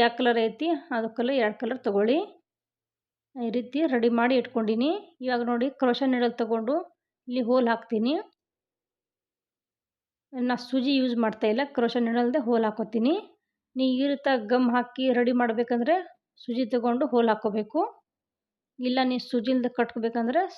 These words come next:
ಸೂಜಿಯಿಂದ ಡೈರೆಕ್ಟ್ ಹೋಲ್ ಹಾಕಿ ದಾರ ಎಳ್ಕೋಬೇಕು. ಇಲ್ಲಿ ನೋಡಿ, ದಾರ ತಗೊಂಡಿರಲ್ಲ, ರಿಂಗ್ ಬೀಡ್ಸ್ ಒಂದು ತಗೋತೀನಿ. ಆ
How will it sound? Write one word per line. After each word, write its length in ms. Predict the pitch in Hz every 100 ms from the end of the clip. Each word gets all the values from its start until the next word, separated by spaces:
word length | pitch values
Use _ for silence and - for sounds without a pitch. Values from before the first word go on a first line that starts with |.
| -
ಸೂಜಿಯಿಂದ 420 | 240 214 254 269 220
ಡೈರೆಕ್ಟ್ 320 | 226 233 233 226
ಹೋಲ್ 180 | 226 226
ಹಾಕಿ 240 | 226 339 254
ದಾರ 100 | 233 226
ಎಳ್ಕೋಬೇಕು. 500 | 220 214 208 220 285 415 - _ _ _ _ _ _ _ _
ಇಲ್ಲಿ 120 | 262 233
ನೋಡಿ, 160 | 240 277
ದಾರ 180 | 233 226 226
ತಗೊಂಡಿರಲ್ಲ, 500 | 226 226 226 226 233 320 370 - _ _ _ _ 190
ರಿಂಗ್ 140 | 254 233
ಬೀಡ್ಸ್ 220 | 233 233 240
ಒಂದು 120 | 220
ತಗೋತೀನಿ. 440 | 220 220 220 233 302 415 - _ _ _ _ _ _ _ _ _ _ _ _ _ _ _ _ _ _ _
ಆ 120 | 294